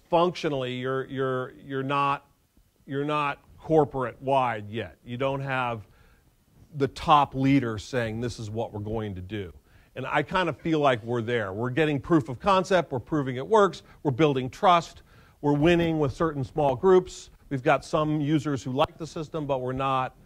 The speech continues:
fully engaged. When you get to level three, that's when you have your senior leaders saying, "We're gonna manage using the information that comes out of this system." That's a huge step, because once you get to step three,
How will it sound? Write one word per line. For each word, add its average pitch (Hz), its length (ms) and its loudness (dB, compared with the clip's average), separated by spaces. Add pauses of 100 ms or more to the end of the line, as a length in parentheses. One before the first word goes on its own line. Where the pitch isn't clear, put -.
(260)
fully 151 540 4
engaged. 110 680 -4 (400)
When 143 120 -4
you 151 120 -6
get 202 320 -4
to 226 80 0
level 160 360 6
three, 147 520 -2
that's 139 340 0
when 156 120 -2
you 143 120 0
have 135 180 4
your 131 100 -4
senior 139 340 -2
leaders 127 380 -4
saying, 123 400 -6
"We're 160 200 6
gonna 170 180 4
manage 143 580 0
using 135 320 -2
the 127 140 -4
information 143 800 -4 (180)
that 117 160 -6
comes 131 380 -4
out 120 240 0
of 110 140 -8
this 107 200 -10
system." 101 420 -16 (480)
That's 160 260 2
a 156 60 -2
huge 135 500 -4
step, - 360 -12 (400)
because 139 240 -4
once 175 240 -2
you 196 60 -8
get 170 160 -4
to 151 80 -10
step 139 360 -4
three, 165 500 -2